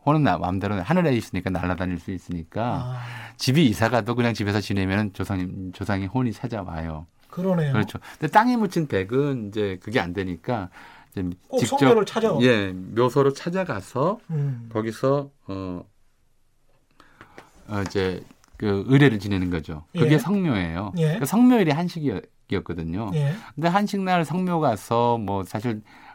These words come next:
Speaker 1: 어, 사람들이 오히려
Speaker 2: 예.
Speaker 1: 춥-, 그때만 해도 사월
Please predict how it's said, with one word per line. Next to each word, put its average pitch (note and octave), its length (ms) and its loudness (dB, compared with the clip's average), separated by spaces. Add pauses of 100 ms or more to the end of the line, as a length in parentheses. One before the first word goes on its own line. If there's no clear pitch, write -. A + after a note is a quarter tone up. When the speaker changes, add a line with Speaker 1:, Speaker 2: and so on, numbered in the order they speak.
Speaker 1:
어, G2+ 160 0
사람들이 C#3 400 2
오히려 G2 720 2
Speaker 2:
예. C3 200 -2
Speaker 1:
춥-, F3+ 220 -8 (200)
그때만 A#2+ 380 2
해도 A2 100 -6
사월 E3+ 460 0